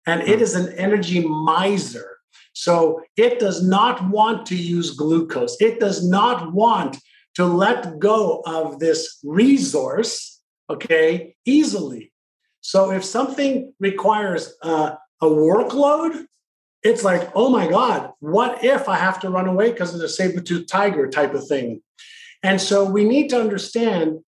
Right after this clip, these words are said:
Speaker 1: how to work with our brain instead of against it. And most people just have never learned the process. When we talk, for example, about,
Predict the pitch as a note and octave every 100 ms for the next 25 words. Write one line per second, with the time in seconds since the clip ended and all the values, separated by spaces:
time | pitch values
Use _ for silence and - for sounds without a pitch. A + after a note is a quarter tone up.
0 | _ - F#3 G#3 F#3 F#3 F3 D#3 D#3 F#3
1 | C#4 D4+ - - D#3+ D#3+ D#3 D3+ C3 D3
2 | D3+ D3 D3 E3+ F#3 - _ _ _ F3
3 | E3+ - G3 F#3+ E3 D3 B2+ E3 F#3 G3
4 | - B2+ C3+ E3 B3 B3 G3+ F3 F3 E3+
5 | D#3+ D#3+ C#3+ D#3 D#3 D3 C#3 C#3 A3 C4+
6 | C4+ C3+ B2+ - - - F3+ F#3 F#3 F3+
7 | - - F#3+ D3+ E3 D#3+ D#3+ D#3 D3+